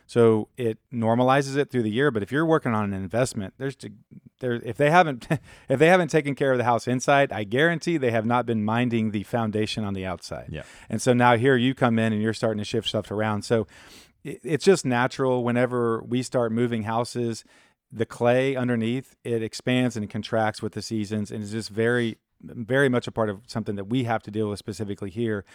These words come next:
Speaker 1: that maybe other parts of the country, they don't as much. Uh, but it, it, you know, even after you do the very best job you can, it's gonna contract a little bit, and when it gets dry, it's gonna
Speaker 2: Yeah.
Speaker 1: shift just slightly, and you're gonna have these little
Speaker 2: Well,
Speaker 1: hairline cracks
Speaker 2: I
Speaker 1: and
Speaker 2: always
Speaker 1: different
Speaker 2: use
Speaker 1: things.
Speaker 2: this, you know, <clears throat> everybody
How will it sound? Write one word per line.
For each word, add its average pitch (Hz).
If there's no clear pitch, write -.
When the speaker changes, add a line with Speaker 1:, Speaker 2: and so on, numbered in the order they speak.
Speaker 1:
that 117
maybe 113
other 104
parts 107
of 101
the 101
country, 101
they 110
don't 107
as 107
much. 104
Uh, -
but 107
it, 127
it, -
you 127
know, 113
even 139
after 131
you 120
do 117
the 104
very 120
best 113
job 110
you 101
can, 104
it's 107
gonna 110
contract 117
a 113
little 107
bit, 107
and 120
when 107
it 101
gets 110
dry, 101
it's -
gonna 107
Speaker 2:
Yeah. 98
Speaker 1:
shift 117
just 110
slightly, 107
and 117
you're 107
gonna 104
have 98
these 98
little 95
Speaker 2:
Well, 87
Speaker 1:
hairline 92
cracks 90
Speaker 2:
I 135
Speaker 1:
and 165
Speaker 2:
always 117
Speaker 1:
different 113
Speaker 2:
use 87
Speaker 1:
things. 101
Speaker 2:
this, -
you 98
know, 98
<clears throat> -
everybody 123